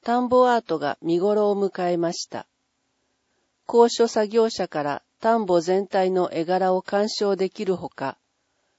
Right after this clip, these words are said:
待ち時間中にかかし作りも体験できます。数量に限りあり。ぜひご参加ください。時、七月二十二日土曜、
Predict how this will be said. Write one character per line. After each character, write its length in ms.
待 320
ち 20
時 120
間 260
中 240
に 420
か 140
か 140
し 160
作 320
り 100
も 180
体 300
験 240
で 140
き 120
ま 140
す。 240
数 360
量 220
に 160
限 340
り 180
あ 80
り。 160
ぜ 180
ひ 240
ご 140
参 260
加 160
く 100
だ 140
さ 240
い。 100
時、 460
七 280
月 300
二 180
十 220
二 180
日 540
土 180
曜、 360